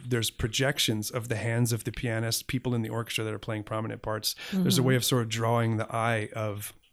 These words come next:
Speaker 1: the audience member, kinda like they're watching a Met Live in H D performance, to the thing that matters most.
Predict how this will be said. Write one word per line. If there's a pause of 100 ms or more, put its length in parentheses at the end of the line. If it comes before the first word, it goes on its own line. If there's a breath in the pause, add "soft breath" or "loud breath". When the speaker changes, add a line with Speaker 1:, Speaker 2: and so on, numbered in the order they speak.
(420)
Speaker 1:
the
audience
member, (280 loud breath)
kinda
like
they're
watching
a
Met
Live
in
H
D
performance,
to
the
thing
that
matters
most.